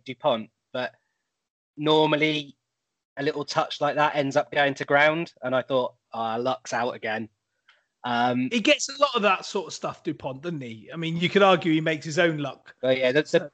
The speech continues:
Speaker 1: the better,
Speaker 2: but
Speaker 1: the better you are, the luckier you get, aren't you? But, you know, quite often you see a player tries to knock a ball up and it'll, it'll go down, or someone will knock him over or something like that. Um, and France really came out of the blocks, but, um,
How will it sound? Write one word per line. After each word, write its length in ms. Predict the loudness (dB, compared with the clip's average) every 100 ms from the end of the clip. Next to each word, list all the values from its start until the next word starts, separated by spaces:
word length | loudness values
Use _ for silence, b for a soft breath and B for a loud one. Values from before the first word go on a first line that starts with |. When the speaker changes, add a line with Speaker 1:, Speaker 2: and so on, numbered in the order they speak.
| 0
Speaker 1:
the 60 |
better, 340 | 6 4 4 -10
Speaker 2:
but 100 | -4
Speaker 1:
the 80 | 4
better 320 | 4 4 2
you 120 | 6
are, 180 | 6 6
the 80 | 2
luckier 320 | -2 -2 -6
you 140 | 0
get, 180 | 2 4
aren't 240 | 2 0
you? 160 | -4 0
But, 220 | 0 0 -6 B 0
you 60 |
know, 80 | 0
quite 180 | 6 6
often 240 | 6 2
you 100 | -4
see 160 | 0 -2
a 40 |
player 300 | 0 0 0 -2 _ _ _ _ _ _ _ -2
tries 320 | 0 0 -2
to 100 | -2
knock 220 | -2 -4
a 40 |
ball 280 | -6 -4 -2
up 180 | -2 -4
and 100 | -10
it'll, 340 | -8 -8 -10 -10
it'll 260 | -12 -12 -6
go 160 | -6
down, 400 | -2 0 0 -2
or 100 | -6
someone 220 | -6 -6 -4
will 80 |
knock 200 | -4 -4
him 120 | -4 -2
over 260 | -2 -4
or 60 | -8
something 260 | -8 -6
like 100 | -4
that. 220 | 0 0 0 _ _ _ _ -2
Um, 420 | 4 6 6 2 -10 _ _ _ _ _ _ _ _ _ _ _ -4
and 200 | -2 -2
France 440 | 2 4 4 0 -2
really 200 | -2 0
came 180 | 0
out 120 | 0 0
of 100 | 0
the 80 |
blocks, 400 | 2 2 _ -14 0
but, 220 | 0 0 _ _ _
um, 420 | -6 0 0 -2